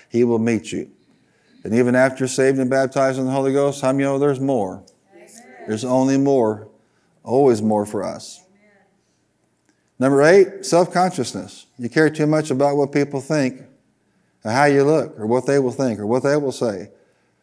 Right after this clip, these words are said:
Who cares? Don't let you, yourself be robbed of a supernatural gift because of what humans think.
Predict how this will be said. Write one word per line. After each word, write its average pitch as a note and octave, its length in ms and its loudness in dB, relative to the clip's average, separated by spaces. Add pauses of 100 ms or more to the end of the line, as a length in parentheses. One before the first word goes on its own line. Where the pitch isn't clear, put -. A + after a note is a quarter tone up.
(160)
Who C#3+ 140 2
cares? C3 340 2
Don't C#3 200 -2
let C#3+ 300 -2
you, A#2+ 220 0
yourself A#2+ 320 -2
be A#2+ 80 2
robbed C3 380 2
of G#2+ 100 0
a A2 60 -2
supernatural B2 640 -2
gift A#2+ 200 0
because A2 300 -2
of A2+ 80 -2
what A2+ 140 -2
humans A2 380 -2
think. A2+ 260 -6